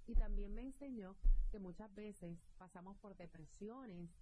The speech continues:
que fue lo que me pasó a mí, y agarramos la comida como que esa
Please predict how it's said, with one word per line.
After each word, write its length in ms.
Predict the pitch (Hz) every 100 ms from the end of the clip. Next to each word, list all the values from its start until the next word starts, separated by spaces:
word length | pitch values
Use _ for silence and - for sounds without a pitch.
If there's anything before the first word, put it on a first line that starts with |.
| - - - -
que 100 | -
fue 180 | 165 147
lo 140 | 147 170
que 80 |
me 100 | 226
pasó 400 | 214 202 - 170
a 120 | 170 233
mí, 280 | 220 165 170 - - -
y 100 | 226
agarramos 720 | 208 196 180 196 240 277 262
la 200 | 262 226
comida 680 | 226 208 226 302 254 170 160 - - - - - - - - - -
como 280 | - 220 214
que 320 | - 208 208 220
esa 200 | -